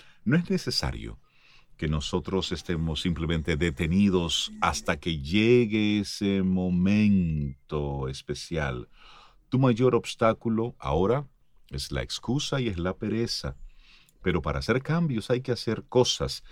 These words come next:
Si te quedas sentado ahí esperando, dándole mente, rumiando eso, no vas a hacer nada. Tienes que probar lo que quieres. Y si no te apetece probar,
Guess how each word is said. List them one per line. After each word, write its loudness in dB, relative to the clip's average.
Si -2
te 2
quedas 4
sentado 2
ahí 2
esperando, 6
dándole 6
mente, 2
rumiando 4
eso, 0
no 0
vas 2
a -4
hacer -6
nada. -8
Tienes -4
que 0
probar -2
lo 0
que -6
quieres. -8
Y -18
si -6
no -4
te 0
apetece 0
probar, 2